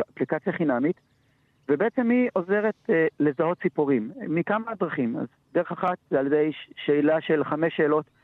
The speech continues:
בסיסיות, גודל, צורה, אה, אם ראיתי זה על הדשא או על עץ, וכן הלאה, ואז, אה, נפתחת רשימה של אפשרויות שהצופה יכול, אה, לבחור מתוכם את הציפור שהוא ראה. אופציה אחרת זה באמת הקלטה,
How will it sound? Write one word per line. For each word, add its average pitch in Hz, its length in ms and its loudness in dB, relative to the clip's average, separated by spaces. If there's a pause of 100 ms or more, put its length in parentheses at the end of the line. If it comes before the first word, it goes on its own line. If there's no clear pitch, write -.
(160)
בסיסיות, 139 460 0 (560)
גודל, 170 340 2 (160)
צורה, 165 600 2
אה, 123 300 2 (160)
אם 120 140 0
ראיתי 131 160 -2
זה 135 80 0
על 123 80 0
הדשא 170 360 0
או 139 100 2
על 120 100 -4
עץ, 185 180 0 (600)
וכן 131 240 0
הלאה, 196 220 0 (460)
ואז, 156 300 2
אה, 165 380 2
נפתחת 156 460 -2
רשימה 156 400 0 (440)
של 135 220 -2
אפשרויות 175 560 2
שהצופה 151 580 -2
יכול, 165 360 0
אה, 151 360 0 (140)
לבחור 170 260 -2
מתוכם 156 280 -2
את - 100 -6
הציפור 156 340 -2
שהוא 131 240 0
ראה. 135 220 0 (600)
אופציה 190 260 0
אחרת - 180 -8
זה 160 60 -4
באמת 165 180 -2
הקלטה, 151 400 0